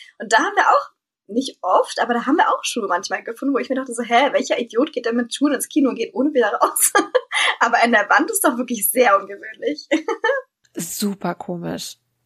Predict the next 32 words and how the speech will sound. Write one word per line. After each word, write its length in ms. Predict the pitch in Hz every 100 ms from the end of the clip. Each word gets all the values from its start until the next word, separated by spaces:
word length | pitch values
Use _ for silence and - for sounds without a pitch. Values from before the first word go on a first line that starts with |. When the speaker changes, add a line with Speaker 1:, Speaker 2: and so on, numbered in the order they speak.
| _ -
Speaker 2:
Und 120 | 226
deshalb 300 | 302 302 214
wollte 180 | 254 277
ich's 80 | -
auch 80 | 202
gerne 140 | 202
mit 180 | 196 -
reinnehmen, 260 | 226 220 190
weil 120 | 190
es 140 | 202
hat 160 | - -
halt 160 | 214 -
sowas 380 | 196 196 - _
Spukiges. 920 | - - - 220 214 208 185 180 -
Weißt 180 | 208 226
du, 40 | 240
was 100 | 233
ich 80 |
meine? 280 | 254 262 302
Dass 200 | 254 214
du 120 | -
Schuhe 360 | 196 - 240 277
da 120 | 226
einmauerst, 680 | - 208 240 254 262 269 262
und 140 | 190
Schuhe 240 | - 190 190
sind 160 | 185
ja 100 | -
auch 80 | 185
was 140 | 196 -
Textiles, 580 | 190 - - 208 240
also, 200 | - 254